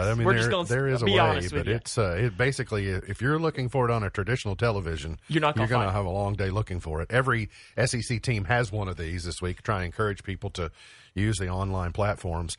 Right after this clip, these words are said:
Speaker 2: Uh, do, so I guess I will ask you, what will Kentucky do? Will they be the traditional Kentucky that when they get a breather opponent, treat it like a breather opponent and they don't play well? Or will they come out and say, "We're for real," and just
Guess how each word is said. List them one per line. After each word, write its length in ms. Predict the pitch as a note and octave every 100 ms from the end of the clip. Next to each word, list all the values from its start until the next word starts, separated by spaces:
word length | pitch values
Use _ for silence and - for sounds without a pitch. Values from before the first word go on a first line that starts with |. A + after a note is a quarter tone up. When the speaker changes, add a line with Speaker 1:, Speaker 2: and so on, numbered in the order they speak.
| - - - -
Speaker 2:
Uh, 220 | G2 F#2+ - D3
do, 260 | G#2+ B2+ C3 -
so 260 | D3 B2+
I 140 | A#2 A2+
guess 260 | A#2 A2
I 120 | F#2+
will 180 | F#2 F#2
ask 240 | A#2+ C3 F#2+
you, 160 | F2
what 320 | G2 B2 -
will 160 | B2 A2
Kentucky 500 | - F#2 A2+ G2 F#2
do? 220 | C3+ A#2+
Will 180 | E2 A#2
they 160 | A2 G#2+
be 180 | A2
the 140 | G2 F#2
traditional 600 | - G2 B2+ D#3 C#3 G#2
Kentucky 680 | - E2 F#2 D2+ - C#2 - - - -
that 220 | G2+ -
when 180 | A#2+ A#2
they 160 | G#2
get 240 | F#2+ A2 D3
a 80 | B2+
breather 480 | A2 G#2+ G#2+ G2
opponent, 560 | D#2 - G2 D#2+ F2+ - - - -
treat 280 | - D3+ D3
it 120 | D3
like 220 | A2+ G#2+ A2+
a 60 |
breather 360 | G2+ A2 G#2 F#2+
opponent 400 | F#2+ A2 G2+ F#2
and 140 | G2+
they 60 | F2+
don't 240 | G2 D#2
play 240 | - D#3+ D#3+
well? 440 | G2+ D2+ E2+ A2+ - -
Or 140 | B2+ B2+
will 160 | C3+
they 140 | B2+ B2
come 240 | - A#2
out 220 | A2 G#2+
and 140 | G#2+ A#2
say, 440 | - G#2+ G2+ G2 - _ _ -
"We're 260 | F#2+ A#2+ A2
for 180 | - G#2
real," 520 | C3 A#2+ G2 F#2 F#2+
and 220 | G2+ F#2
just 220 | F#2 G2